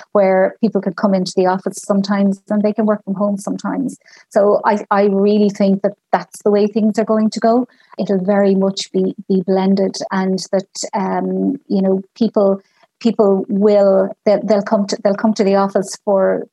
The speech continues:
various things. And, and I think, I think there will be, you know, we're, we're never going to have, um, a situation where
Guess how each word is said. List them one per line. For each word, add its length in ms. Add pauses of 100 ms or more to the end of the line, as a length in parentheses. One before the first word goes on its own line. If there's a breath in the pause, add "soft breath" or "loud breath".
(100)
various 420
things. 480 (320 loud breath)
And, 180
and 120
I 80
think, 280
I 60
think 180
there 120
will 160
be, 340
you 80
know, 280
we're, 180
we're 160
never 300
going 380
to 320 (280 soft breath)
have, 280
um, 680 (180)
a 220 (220)
situation 540
where 260